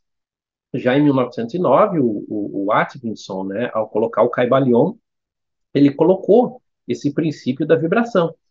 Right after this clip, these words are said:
que somando com outros, é, outros princípios, acabou se tornando bastante, é, bastante em contradiço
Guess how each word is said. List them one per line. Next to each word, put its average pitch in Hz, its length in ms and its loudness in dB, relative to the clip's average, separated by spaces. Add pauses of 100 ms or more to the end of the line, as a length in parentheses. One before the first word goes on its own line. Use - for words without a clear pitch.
(280)
que 359 180 6
somando 226 720 4
com - 140 -4
outros, 135 760 0 (120)
é, 113 320 0
outros 131 340 -4
princípios, - 800 -8
acabou 160 420 -2
se 185 160 -10
tornando 185 400 2
bastante, 190 960 0 (300)
é, 127 360 2
bastante 139 380 -2
em 165 60 -8
contradiço 180 880 -2